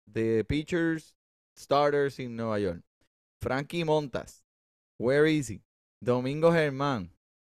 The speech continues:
Garrett Cole has hold his own. El, el hombre está ahí metiendo mano,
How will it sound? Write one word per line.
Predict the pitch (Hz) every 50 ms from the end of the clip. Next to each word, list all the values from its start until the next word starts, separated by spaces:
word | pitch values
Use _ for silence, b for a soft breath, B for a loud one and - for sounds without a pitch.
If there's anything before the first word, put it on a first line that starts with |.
| _ _ _ _ _ _ _ _ _ _ -
Garrett | 101 95 107 135 147 147
Cole | - - 139 147 170 208 302 240 - _ _ _
has | - 131 127 139 156 156 - - - _ _ _ _ _ -
hold | 113 143 151 165 170 160 151
his | 143 156 160 156 139 147
own. | 143 135 120 98 87 90
El, | 98 107 110 107 -
el | 131 127 123 131
hombre | 143 165 180 175 175 170 160 147 143
está | 131 - - 147 151 151
ahí | 151 156 160 156
metiendo | 147 135 120 135 139 143 139 127
mano, | 123 120 120 123 131 131 127 123